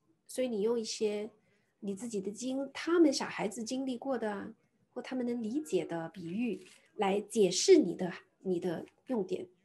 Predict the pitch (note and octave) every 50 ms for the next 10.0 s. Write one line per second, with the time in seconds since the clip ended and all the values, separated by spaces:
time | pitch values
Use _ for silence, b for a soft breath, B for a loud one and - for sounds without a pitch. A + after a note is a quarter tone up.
0 | _ _ _ _ _ _ _ _ C#4+ D4 D#4+ E4+ D#4+ - E4 D#4+ D#4 D#4+ D4+ D4+
1 | D4+ D4+ D#4 E4 E4+ - - _ _ _ _ _ _ _ _ _ - - _ _
2 | F3 E3+ G#3+ B3 C4 _ _ _ A3 G#3+ G#3 _ _ _ _ _ D3 C#3+ C#3+ D#4
3 | _ _ _ _ A4+ _ _ F#4+ _ _ _ D#3+ E3 _ _ _ _ _ _ G#3+
4 | G#3+ A#3+ G#3+ A3+ G#3+ F#3 D#3 C3+ _ _ _ _ _ _ _ _ E3 D#3+ _ _
5 | _ _ _ - - - D4+ D4+ D4+ D4 C4+ C#4+ D#4 D#4+ D4 B3+ - - G3+ F#3
6 | F#3+ A#3 D4 D4+ B3+ A3 G3+ G#3 - - - G#3+ F#3 F3 F#3 - - C4 - -
7 | - E4 E4 E4+ - F3+ D#3+ - - G#3+ F#3+ - E3 C3+ C#3 D3 - F3 F3+ -
8 | - - E3+ F#3+ - D4+ C#4+ - D4 C#4+ D4+ F#4+ G4 F#4 - - - F3+ - -
9 | F#3+ F#3+ - C#3+ - A#2+ C3 D3 F3 F3+ E3 D#3 D3+ - - - - - -